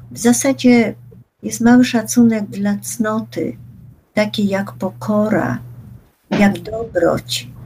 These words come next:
jak łagodność. Młodzieży się często wydaje, że trzeba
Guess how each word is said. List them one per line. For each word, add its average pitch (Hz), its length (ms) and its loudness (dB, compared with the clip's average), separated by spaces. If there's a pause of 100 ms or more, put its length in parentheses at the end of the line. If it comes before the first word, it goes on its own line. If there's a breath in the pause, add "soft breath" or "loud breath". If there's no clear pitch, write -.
(320)
jak 202 200 4
łagodność. 202 1300 0 (100)
Młodzieży 220 480 4
się 240 140 0
często 233 440 2
wydaje, 208 500 0
że 202 120 -6 (140)
trzeba 196 520 -4